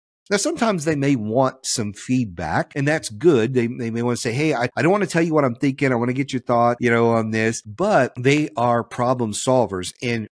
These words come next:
problem solvers are the opposite of problem ignorers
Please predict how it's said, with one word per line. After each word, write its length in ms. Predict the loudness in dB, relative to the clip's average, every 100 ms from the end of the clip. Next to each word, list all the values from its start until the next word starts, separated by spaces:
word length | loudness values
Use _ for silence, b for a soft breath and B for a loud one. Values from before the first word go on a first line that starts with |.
| -10
problem 380 | -4 -2 -2 -2
solvers 880 | -2 0 0 0 -2 -4 -6 -8 -2
are 100 | 0
the 160 | 0 -2
opposite 440 | -2 -2 -2 -2 -2
of 100 | -4
problem 460 | -4 -2 0 0 0 -4
ignorers 680 | -4 2 2 2 0 -2